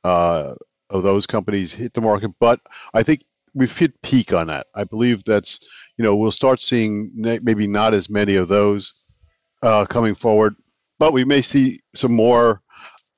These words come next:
uh, risc five startups. Uh, I think there's, there's actually a few more of those in the works,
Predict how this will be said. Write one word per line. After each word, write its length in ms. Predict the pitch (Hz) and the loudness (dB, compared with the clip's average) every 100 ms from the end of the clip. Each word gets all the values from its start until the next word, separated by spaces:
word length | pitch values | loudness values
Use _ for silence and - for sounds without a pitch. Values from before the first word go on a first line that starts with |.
| - | 0
uh, 260 | 107 101 107 - | 2 2 0 -2
risc 260 | 135 147 - | 0 0 2
five 240 | 131 156 | 2 2
startups. 560 | - 95 82 78 - - - | 0 -2 -4 -4 -4 -6 -4
Uh, 120 | 95 | -2
I 60 | 90 | 0
think 180 | 123 107 | -2 0
there's, 320 | 110 101 - - | 0 0 -6 -8
there's 180 | 104 123 | -2 0
actually 260 | 113 117 | -2 -2
a 40 | 104 | -4
few 240 | - 127 | -2 -2
more 340 | 110 110 170 | 0 0 2
of 60 | 110 | 2
those 220 | 92 90 | 0 -4
in 100 | 95 | -6
the 80 | 85 | -8
works, 420 | 78 87 - - | -8 -8 -8 -12